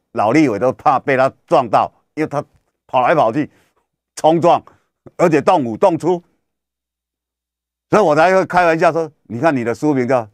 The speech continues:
《走在理性的钢索上》，你一点都不理性，他说已经没办法了，气死了。朱高正有一次跟我讲啊，他说啊，其实啊，我讲的都，都是转述啊，但我，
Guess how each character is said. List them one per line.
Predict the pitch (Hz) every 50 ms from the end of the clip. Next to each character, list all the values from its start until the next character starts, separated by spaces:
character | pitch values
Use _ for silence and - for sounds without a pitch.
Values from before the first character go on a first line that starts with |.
| _ _
《走 | - 117 107
在 | 101 156 139
理 | 123 104 101
性 | 90 127 135 113
的 | 98 82
钢 | - 110 117 95
索 | 95 82
上》， | 90 104 101
你 | 98 117
一 | 165 233 233
点 | 208 190 160
都 | 165 208 214
不 | 226 202
理 | 170 151
性， | 160 214 214 170 - - _ _ _ _ _ _ _ _
他 | _ -
说 | 165 160
已 | 113 -
经 | 127 127
没 | 117 107
办 | 127 139 120
法 | 92 82 76 76
了， | 73 71 _ _ _ _ _ _ _ _
气 | - - 220 190
死 | - 143 147
了。 | 135 127 - - _ _ _ _ _ _ _ _ _ _ _ _ _ _ _ _ _ _ _ _ _ _ _ _
朱 | 120 127
高 | 131 123
正 | 131 113
有 | 90 85
一 |
次 | 92 110
跟 | 95 98 98
我 | 98
讲 | 92 90 69 67
啊， | - - _
他 | - - 107
说 | 113 101
啊， | 87 76 -
其 | - 98 90
实 | 85 85
啊， | 80 73 62 - _ _ _ _
我 | - 131 151
讲 | 147 131 101
的 | 95
都， | 117 123 123 - _ _
都 | - 127 127
是 | 107 117
转 | 95 - 78 76 76
述 | 92 104 87 69
啊， | 55 - _ _ _ _ _ _ _ _
但 | 110 113 123
我， | 98 85 80